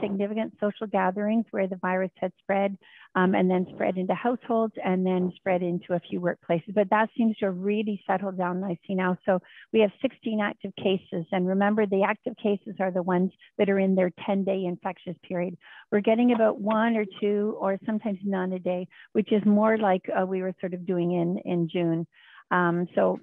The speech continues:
pleased with that. I think people are following the precautions, and, and the vaccine's making a difference, um, the majority of the new cases are in people who aren't, uh, who haven't been fully vaccinated. We do have two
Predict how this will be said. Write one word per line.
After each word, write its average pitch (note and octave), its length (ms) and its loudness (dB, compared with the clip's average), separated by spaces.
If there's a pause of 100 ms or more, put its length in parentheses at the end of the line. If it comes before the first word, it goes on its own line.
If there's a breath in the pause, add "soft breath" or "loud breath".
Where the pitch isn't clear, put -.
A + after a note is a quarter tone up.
(120)
pleased G#3+ 300 0
with - 140 -2
that. F#3+ 160 0
I F#3+ 100 2
think G3+ 300 -2
people G3 320 -2
are F3+ 220 2 (100)
following F3 320 0
the F#3 60 -4
precautions, F3 520 -2
and, F3 240 0
and F3+ 180 -2
the F#3+ 40 0
vaccine's G3 580 0
making F3+ 300 -2
a - 20 0
difference, F3 420 -4 (440 loud breath)
um, F#3 380 2
the G3 80 0
majority G3 540 2
of F3 180 -2
the F#3+ 80 -4
new F3 160 0
cases F3 420 -4
are E3 120 0
in D#3+ 80 0
people F3 300 -6
who E3+ 220 -6
aren't, E3+ 280 -4 (460 soft breath)
uh, E3+ 140 2
who E3+ 140 0
haven't E3+ 260 0
been D#3+ 220 -2
fully F3 160 -4
vaccinated. E3+ 640 -2 (360 loud breath)
We A3 180 0
do B3+ 280 4
have C4+ 160 0 (120)
two C4 140 0